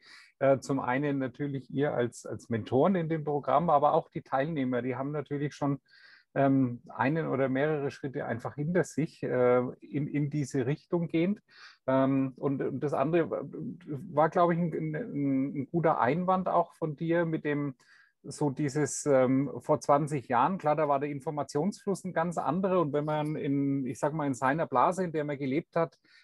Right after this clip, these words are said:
äh, wenn da von außen nichts zugetragen wurde, was in die Richtung kam, dann hat man da, wenn nicht durch einen Zufall, sehr selten was mitbekommen davon, ja. Und, äh, über, über so Einrichtungen wie Schule oder Kindergarten oder Ähnliches, äh,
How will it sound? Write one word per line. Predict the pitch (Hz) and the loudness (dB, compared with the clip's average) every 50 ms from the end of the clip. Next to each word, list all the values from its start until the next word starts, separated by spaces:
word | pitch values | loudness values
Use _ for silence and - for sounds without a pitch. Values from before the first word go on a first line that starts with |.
| _ _ | _ _
äh, | - 143 143 143 131 | -4 -2 0 0 0
wenn | 135 143 143 | -2 -2 0
da | 147 147 147 | 0 0 0
von | - - 147 | 0 -2 -4
außen | 131 90 123 151 151 - 180 160 | -2 -2 -2 -2 -2 -4 -6 -6
nichts | 151 135 - - - - | -6 -6 -8 -12 -14 -4
zugetragen | - 185 180 190 196 - 147 147 143 139 139 147 139 | -2 -2 0 0 0 0 2 2 2 2 2 0 0
wurde, | 143 135 143 135 131 | 2 2 2 2 0
was | 127 - | 0 -2
in | - 135 | -4 -4
die | 120 139 | -4 -4
Richtung | 139 143 - - 143 131 | -4 -4 -4 -6 -8 -8
kam, | - - 131 127 143 | -2 -2 -2 0 0
dann | 143 135 120 110 | -2 -2 -2 -2
hat | 135 - - | -4 -4 -2
man | 151 139 127 | -4 -2 2
da, | 131 131 135 135 131 - - _ _ _ _ _ _ _ - - - | 4 6 6 6 4 2 -2 _ _ _ _ _ _ _ -20 -18 -16
wenn | - - - - 78 90 104 117 135 135 | -14 -14 -14 -14 -14 -12 -6 -4 -2 0
nicht | 131 127 - | 0 0 0
durch | 143 139 117 | -2 -4 -2
einen | 131 139 113 - | -4 -6 -6 -4
Zufall, | - 160 147 - 165 151 | -6 -6 -2 -2 -2 -2
sehr | - - 139 120 | 0 -2 -2 -2
selten | - 127 127 131 143 127 | 0 0 0 0 -2 -4
was | 120 - - | -6 -6 -6
mitbekommen | - - _ - 123 - 120 107 98 98 92 | -8 -6 _ -6 -4 -2 -4 -4 -4 -6 -8
davon, | 101 95 - - 95 95 92 | -10 -12 -12 -10 -10 -10 -10
ja. | 101 123 139 - - - - - - _ | -10 -10 -12 -12 -14 -20 -20 -20 -16 _
Und, | - 127 123 123 110 - - | 0 2 2 2 2 0 -4
äh, | - 120 120 120 120 | 0 2 2 4 2
über, | - - 127 123 120 123 120 117 | 2 2 0 2 4 4 2 2
über | - 135 113 127 117 | 0 0 0 0 -2
so | - - 120 113 120 | 0 0 0 0 2
Einrichtungen | - 113 117 131 143 151 147 - - 156 139 139 135 127 113 | 2 0 -2 -2 -2 -4 -4 -4 -4 -4 -2 0 -2 -2 -2
wie | 120 120 | -2 -4
Schule | 110 - - - 139 143 156 170 170 165 151 135 123 | -4 -6 -8 -6 -4 -4 -2 0 0 0 2 0 0
oder | 113 113 107 | 0 0 -2
Kindergarten | - _ - 139 143 165 143 - - 135 135 139 131 | -2 _ -8 -6 -4 -4 -2 0 0 0 2 2 2
oder | 123 110 117 - | 2 2 2 0
Ähnliches, | - 123 123 135 147 147 143 147 135 - - | 0 -2 -2 -2 -2 -4 -4 -6 -6 -6 -6
äh, | 135 123 | -4 -4